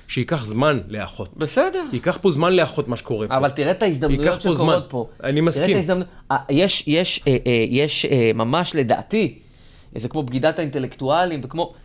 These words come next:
Speaker 2: אתה רואה מה קורה עם המעבר לערוץ ארבע עשרה? אנשים כבר מצביעים, זה כבר קורה ב-, ב-, דה פקטו. אני חוזר על זה פה בפעם, אני לא יודע כמה. אה,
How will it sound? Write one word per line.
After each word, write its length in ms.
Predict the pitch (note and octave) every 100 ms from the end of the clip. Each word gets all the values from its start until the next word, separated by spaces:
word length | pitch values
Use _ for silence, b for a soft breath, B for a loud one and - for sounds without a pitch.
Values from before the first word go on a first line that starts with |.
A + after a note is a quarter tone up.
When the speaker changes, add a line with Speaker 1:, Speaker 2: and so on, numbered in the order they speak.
| b b
Speaker 2:
אתה 160 | C3 C3
רואה 160 | C#3+ E3
מה 100 | E3
קורה 260 | D3+ D3+
עם 140 | D#3 C#3
המעבר 360 | B2+ B2 C#3
לערוץ 300 | C3+ B2+ B2+
ארבע 220 | A#2 B2
עשרה? 320 | B2 - B2+ B2 -
אנשים 340 | B2 B2+ E3+
כבר 140 | D#3+ F#3+
מצביעים, 840 | E3+ C3+ - C#3 D3 F#3+ G#3+ F#3+
זה 140 | C3+ C#3
כבר 200 | C#3 C3+
קורה 400 | D#3+ D3+ G3+ G3+
ב-, 160 | D#3+ D3 C3
ב-, 240 | C#3 C#3 C3
דה 80 | C3+
פקטו. 500 | G3 G3+ - A#2+ B B B B B B
אני 180 | B2+ C3+
חוזר 340 | C3 C#3 D3+ F3
על 80 |
זה 120 | D#3 D3
פה 260 | C#3 B2+
בפעם, 240 | B2 D3 C3+
אני 60 |
לא 60 | C3
יודע 160 | B2
כמה. 280 | A#2+ A#2+ A2 G2+ B B B B B - B2+
אה, 460 | A#2+ A#2 A#2+ A#2+